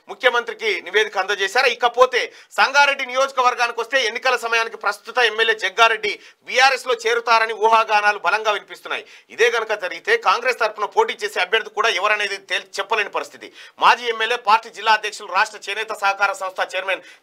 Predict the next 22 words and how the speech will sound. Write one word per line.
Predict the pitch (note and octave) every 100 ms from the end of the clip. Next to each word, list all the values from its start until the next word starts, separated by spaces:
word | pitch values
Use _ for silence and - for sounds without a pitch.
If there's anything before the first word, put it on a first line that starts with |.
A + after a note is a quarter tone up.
| -
చింతా | A3 B3+
ప్రభాకర్ | A#3+ A3+ A3+ A#3 G#3
గత | F#3+
ఎన్నికల్లో | A#3 A#3 A3+ A3+
కేవలం | A#3 A3 A#3 G#3+
ఇరవై | G#3+ B3+
ఐదు | B3
వందల | A#3+ A#3
ఓట్లతో | A3 A3 A3 A3+
ఓటమి | G3+ G#3+ G#3 G3+
చవి | F3
చూశారు. | E3+ D3 A#2
ఇక | - - - F3+
దుబ్బాక | - B3 B3+ B3
నియోజకవర్గంలో | A#3+ A#3+ A#3 A#3 A3 A3 A#3
మరోసారి | G3+ A#3 A3+ A3+ A3
ప్రస్తుత | G#3+ G#3+ B3 A#3+
ఎమ్మెల్యే | A3 A3 A3
రఘునందన్ | G3+ G#3+ A3+ A3+ G#3+
రావుకి | G#3+ G#3
పట్టం | G3 F#3 A3+
కట్టేలా | G#3+ G#3 G#3 G3